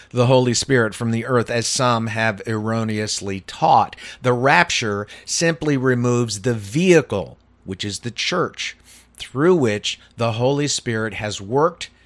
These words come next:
since Acts two. And by the way, a pet peeve of mine regarding the rapture has to do with it being called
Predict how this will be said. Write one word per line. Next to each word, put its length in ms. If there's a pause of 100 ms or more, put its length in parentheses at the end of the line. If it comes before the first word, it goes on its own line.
since 500
Acts 440 (140)
two. 480 (580)
And 100
by 100
the 100
way, 200
a 60
pet 320
peeve 300
of 140
mine 340
regarding 440
the 80
rapture 460 (240)
has 280
to 100
do 180
with 140
it 120
being 300
called 540